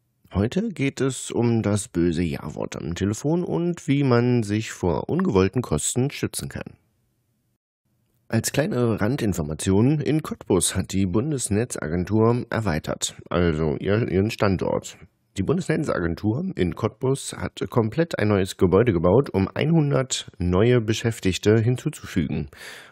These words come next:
um eben mehr Kapazitäten zu haben. Schon Wahnsinn. Abzocke am Telefon. Möglichst nicht Ja sagen.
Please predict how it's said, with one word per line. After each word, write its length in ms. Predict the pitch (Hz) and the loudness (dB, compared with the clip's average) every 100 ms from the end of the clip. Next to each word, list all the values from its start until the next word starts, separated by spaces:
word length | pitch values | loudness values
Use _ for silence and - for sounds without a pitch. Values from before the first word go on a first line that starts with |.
| _ | _
um 140 | 101 | 0
eben 240 | 107 90 90 | 2 0 0
mehr 160 | 64 | -2
Kapazitäten 680 | - - - - - 113 - | -4 -6 -6 -6 -4 -2 -4
zu 180 | - - | -6 -8
haben. 320 | - - - | -10 -10 -12
Schon 280 | - 120 156 | -4 -2 0
Wahnsinn. 500 | 90 82 80 - - _ _ _ _ _ _ _ _ _ _ _ _ _ _ _ _ | 0 -2 -4 -8 -14 _ _ _ _ _ _ _ _ _ _ _ _ _ _ _ _
Abzocke 640 | - - - 165 - 165 - - | -8 -6 -4 -2 0 0 0 0
am 340 | 110 117 107 | 2 2 0
Telefon. 680 | - 92 80 - 78 - 73 | 0 0 0 -4 -4 -4 0
Möglichst 720 | 98 165 - 151 - - - | 2 2 0 -2 -4 -6 -6
nicht 440 | 90 110 110 - - | 0 0 -2 -8 -12
Ja 320 | 73 78 76 | -10 -6 -6
sagen. 460 | 73 52 50 55 | -6 -8 -10 -12